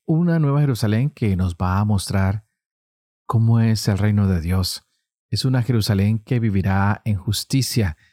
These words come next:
Será una Jerusalén que vivirá en la paz, que no es solo para ellos, sino para todas las naciones. Y así nos iremos a dar cuenta de que Dios es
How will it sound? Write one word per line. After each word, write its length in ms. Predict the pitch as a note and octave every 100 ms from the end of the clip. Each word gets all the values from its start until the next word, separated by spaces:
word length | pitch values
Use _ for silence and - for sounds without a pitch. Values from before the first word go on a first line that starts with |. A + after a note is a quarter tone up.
| _ _ _
Será 300 | - A2 G#2+
una 240 | A2 A2+
Jerusalén 420 | A2+ A2 - G#2 G#2+
que 120 | A#2+
vivirá 180 | G#2 G#2+
en 100 | G#2+
la 240 | F#2+ _
paz, 560 | A#2+ B2+ C#3 - - _ _ _ _ _ _
que 320 | - G#2+ F#2+
no 140 | G#2+ C3+
es 80 | D#3
solo 160 | F3+
para 160 | D3+ C3+
ellos, 260 | E3 - _ _ _
sino 400 | - B2 A#2 -
para 280 | - G2+ F2
todas 320 | - D3 C#3+
las 140 | C3+ A2
naciones. 520 | G#2 A#2+ A2+ D3 C#3+
Y 20 |
así 500 | G#2 B2+ A#2+ B2 - -
nos 180 | A#2+ A2+
iremos 260 | A2 A2 A2
a 40 |
dar 120 | G2+
cuenta 500 | - A2 G#2+ C3 C3+ _ _ _ _ _
de 180 | G2+ G#2
que 180 | - G2+
Dios 380 | G2 G#2+ A2 A2+
es 520 | G#2+ G#2+ G#2+ -